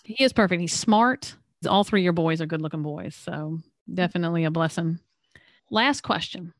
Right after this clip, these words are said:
When you think about, and I know you've had nineteen years to, so you've got some distance on, and not just a little bit of distance, you have nineteen years on this question. But what was the overarching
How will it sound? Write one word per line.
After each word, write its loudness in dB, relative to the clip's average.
When 2
you 2
think 0
about, -2
and 2
I 6
know 6
you've 4
had 2
nineteen 2
years -2
to, 2
so 0
you've 2
got 2
some 2
distance 0
on, 2
and 4
not 4
just -2
a 0
little 4
bit 2
of 0
distance, -2
you 4
have 2
nineteen 0
years -2
on -4
this -6
question. -8
But 2
what 0
was -2
the 0
overarching 4